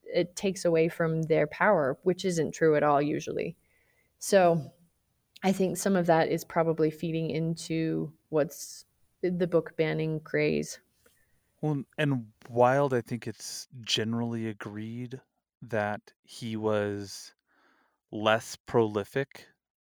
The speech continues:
Speaker 2: um, because of this, right? Like, he only wrote one novel, um, The Portrait
Speaker 1: Three
Speaker 2: of Dorian
Speaker 1: plays. Yeah.
Speaker 2: Right, right, three pla-, I mean, like, and this is one of, I mean,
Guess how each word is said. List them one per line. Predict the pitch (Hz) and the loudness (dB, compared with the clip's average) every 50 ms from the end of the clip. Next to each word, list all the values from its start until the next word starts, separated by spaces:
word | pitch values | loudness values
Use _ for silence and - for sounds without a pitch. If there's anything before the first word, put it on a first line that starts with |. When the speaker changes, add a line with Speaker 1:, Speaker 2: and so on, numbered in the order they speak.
| - | -4
Speaker 2:
um, | 120 117 110 107 104 104 104 101 107 107 - _ _ _ _ _ | -2 -2 -2 -2 -4 -6 -8 -10 -12 -14 -18 _ _ _ _ _
because | - 123 - - - - 110 107 117 143 160 170 170 - - - - _ _ - | -14 -12 -10 -4 2 4 6 6 6 6 4 0 -4 -8 -12 -14 -16 _ _ 6
of | 170 180 180 180 175 165 160 - - | 8 10 10 8 6 2 -6 -6 0
this, | - 202 233 226 - 151 | 2 4 4 4 6 6
right? | 156 175 | 6 8
Like, | 165 139 113 | 6 4 2
he | 135 147 143 | 4 4 4
only | 147 160 165 160 147 | 6 6 4 2 2
wrote | 123 117 120 117 120 139 143 - - - - _ _ _ _ _ - | 2 4 4 4 4 4 2 -2 -8 -14 -20 _ _ _ _ _ -6
one | 113 107 117 120 123 110 | 0 2 2 2 2 0
novel, | 104 98 104 110 123 139 147 156 170 - _ _ - - | 0 0 -2 -2 -4 -6 -8 -8 -10 -12 _ _ -6 -4
um, | 120 110 107 104 101 101 95 101 107 - | -4 -2 -4 -4 -8 -10 -12 -14 -16 -20
The | _ - - _ _ | _ -20 -20 _ _
Portrait | - - 117 - - 123 113 | -2 0 0 0 0 -2 -2
Speaker 1:
Three | |
Speaker 2:
of | 107 101 - | -2 -2 -2
Dorian | - 107 107 110 110 107 104 107 110 | 0 2 2 2 0 -2 -4 -8 -10
Speaker 1:
plays. | - _ _ _ | -14 _ _ _
Yeah. | - 170 170 170 175 170 - - | -6 -4 -2 0 -2 -2 -2 -2
Speaker 2:
Right, | 107 107 135 - | -2 -2 -2 0
right, | 127 151 160 131 117 - | 2 2 2 2 2 -2
three | - - - | -4 -4 -2
pla-, | - 165 123 | -2 0 0
I | 143 | 0
mean, | 139 156 151 | 0 2 0
like, | 151 - - - - - | 0 -2 -4 -4 -4 -2
and | 180 180 143 | -2 2 4
this | 196 247 - - | 4 4 6 4
is | 294 220 170 156 | 2 2 2 4
one | 185 196 185 | 4 6 6
of, | 185 170 - - - - - - _ _ _ _ _ _ _ _ _ _ _ - - 147 - _ _ _ _ _ _ - | 4 2 0 -6 -20 -20 -20 -20 _ _ _ _ _ _ _ _ _ _ _ -20 -20 -20 -20 _ _ _ _ _ _ 4
I | 170 | 4
mean, | 160 151 - | 4 2 -2